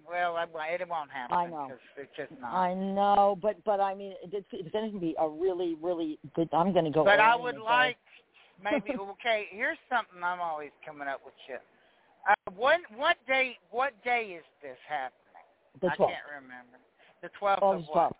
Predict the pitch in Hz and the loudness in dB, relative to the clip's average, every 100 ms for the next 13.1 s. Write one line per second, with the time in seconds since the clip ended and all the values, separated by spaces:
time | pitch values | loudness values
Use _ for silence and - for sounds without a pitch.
0 | _ - 175 180 160 160 143 - _ - | _ 0 0 0 -10 -6 -6 -8 _ -8
1 | 151 165 170 160 156 135 156 175 175 175 | -6 -6 -6 -2 -2 0 2 2 2 -4
2 | 175 180 185 180 185 180 _ - 160 165 | -10 -12 -6 -4 -4 -6 _ -8 0 2
3 | 165 165 165 196 190 233 185 196 175 139 | 4 4 2 2 2 4 4 4 2 -8
4 | - - 170 185 - 175 160 - _ - | -18 -10 -4 -4 0 0 0 -6 _ 2
5 | 180 160 131 - 123 117 147 156 170 269 | 2 2 -4 -8 -6 -6 -4 -4 2 6
6 | 330 349 330 349 370 311 302 262 247 240 | 6 6 6 6 6 4 2 0 2 4
7 | 175 135 - 240 277 233 196 196 175 156 | 2 0 0 0 4 4 4 4 2 2
8 | 135 151 _ _ 185 185 202 180 - 165 | 0 -2 _ _ 2 4 2 0 2 2
9 | 165 - 196 185 170 202 196 196 226 254 | 0 -2 0 0 0 0 -2 0 4 4
10 | 269 240 254 254 - 160 226 247 233 226 | 2 4 4 4 0 -4 -2 -2 -4 -2
11 | 214 190 196 185 175 185 165 - 190 185 | -2 -4 -8 -8 -10 -10 -10 -10 -8 -6
12 | 180 190 175 - - 190 190 170 143 127 | 0 0 0 -8 0 4 4 2 -4 -10
13 | 117 | -14